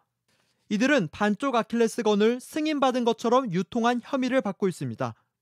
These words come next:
세관 등 담당 기관을 속이기 위해 반쪽 제품이라는 걸 표시하지 않았다는 겁니다.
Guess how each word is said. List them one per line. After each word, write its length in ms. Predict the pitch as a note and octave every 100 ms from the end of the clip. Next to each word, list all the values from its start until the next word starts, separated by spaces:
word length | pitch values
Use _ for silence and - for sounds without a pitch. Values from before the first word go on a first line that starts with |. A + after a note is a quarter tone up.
| _ _ _ _ _ _
세관 420 | - C#4 C#4 B3+
등 160 | C#4+
담당 420 | C#4 F#3+ G3 C4 A#3
기관을 360 | A#3 A#3 B3+
속이기 520 | - C4 C4+ A#3+ G#3
위해 260 | D#3+ G#3+ C3 - _
반쪽 420 | - G3 F#3+ C#4 -
제품이라는 600 | A#3+ A#3+ G#3+ A3 G#3 F#3+
걸 180 | A3
표시하지 580 | B3+ - D4 C#4 B3+ G#3+
않았다는 460 | F3 E3+ A3 A#3 G3+
겁니다. 420 | D3 A#2+ B2+ A2+